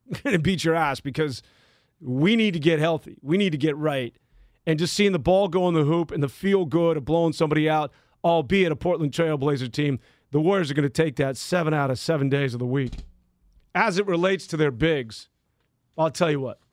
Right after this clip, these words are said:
I wanna get into James Wiseman. I wanna talk about the Golden State Warriors, as Drew pointed out,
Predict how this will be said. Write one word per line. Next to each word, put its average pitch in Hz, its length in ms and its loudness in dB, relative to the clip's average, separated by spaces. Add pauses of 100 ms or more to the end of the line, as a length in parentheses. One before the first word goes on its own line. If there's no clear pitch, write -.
(440)
I 170 60 4
wanna 214 240 2
get 214 140 2
into 196 180 0
James 156 360 0
Wiseman. 156 480 -2 (380)
I 151 80 2
wanna 180 240 4
talk 185 320 2
about 160 360 0
the 151 60 -6
Golden 165 280 2
State 165 240 0
Warriors, 156 440 2
as 139 200 0
Drew 143 220 2
pointed 156 360 0
out, 151 260 0